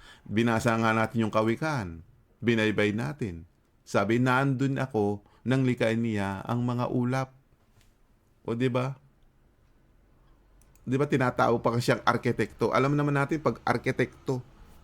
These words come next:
nagde-design ng mga bagay-bagay kung anong gusto niyang gawin. O, di ba? Kaya itong mag-amang ito, yan o,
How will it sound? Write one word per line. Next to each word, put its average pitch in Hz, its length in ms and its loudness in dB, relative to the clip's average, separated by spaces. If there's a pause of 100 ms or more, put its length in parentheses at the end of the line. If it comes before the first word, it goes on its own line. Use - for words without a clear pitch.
(520)
nagde-design 113 1120 0 (400)
ng 117 180 -2
mga 110 220 0
bagay-bagay 104 1120 0 (800)
kung 117 240 0
anong 110 320 2
gusto 101 240 -4
niyang 110 320 2
gawin. 98 880 2 (1200)
O, 110 160 -2
di 113 180 2
ba? 110 400 -2 (540)
Kaya 123 240 4
itong 127 240 2 (100)
mag-amang 123 300 0
ito, 123 240 -2
yan 151 160 -2
o, 123 100 -2